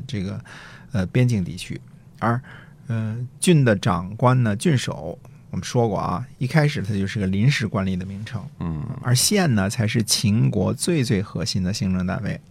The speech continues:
Speaker 1: 得，说第四回了，
Speaker 2: 嗯。
Speaker 1: <laughs> 是吧？
Speaker 2: <laughs>
Speaker 1: 嗯。
Speaker 2: 对，呃，上次我们说县令之下有县丞和县尉，那么俸禄呢，对比县令要减半儿，等于是俩副县长，是吧？
Speaker 1: 哎，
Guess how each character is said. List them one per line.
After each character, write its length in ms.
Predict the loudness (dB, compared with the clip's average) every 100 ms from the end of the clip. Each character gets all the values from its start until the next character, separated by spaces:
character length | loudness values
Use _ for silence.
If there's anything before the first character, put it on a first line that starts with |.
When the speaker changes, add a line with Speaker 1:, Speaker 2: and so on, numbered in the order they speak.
| -14 -12 -6
Speaker 1:
得， 260 | -4 -4 -8
说 200 | -8 -6
第 140 | -4
四 180 | -6 -6
回 140 | -4 -6
了， 220 | -8 -10 -12
Speaker 2:
嗯。 320 | -4 2 2 2 0
Speaker 1:
<laughs> 280 | -2 0 4
是 160 | 8
吧？ 180 | 10 8 10 8 8
Speaker 2:
<laughs> 220 | 4 2
Speaker 1:
嗯。 200 | 4 4
Speaker 2:
对， 100 | 2 -2 -8 -10 -10 0
呃， 260 | 4 6
上 240 | 6 6 8
次 100 | 8
我 40 |
们 140 | 6 6
说 200 | 6 6
县 200 | 6 4
令 160 | 4
之 100 | 4
下 200 | 4 4
有 240 | 2 -2 -2
县 260 | 0 0
丞 240 | -2 -4 -4
和 160 | -4
县 240 | 0 2 2
尉， 220 | 0 -2
那 80 | -4
么 100 | -6
俸 260 | -2 0 2
禄 140 | 0
呢， 100 | -2
对 160 | -4 -4
比 180 | -4 -6
县 240 | -2 -2
令 140 | -2
要 100 | -4
减 220 | -6 -8 -4
半 120 | -4
儿， 160 | -4 -10
等 120 | -8 -4
于 120 | -4
是 360 | -4 -4 -4 -8 -10
俩 120 | -8 -6
副 140 | -2
县 160 | 0 0
长， 160 | -2 -12 -10
是 40 |
吧？ 100 | -2
Speaker 1:
哎， 180 | -2 -2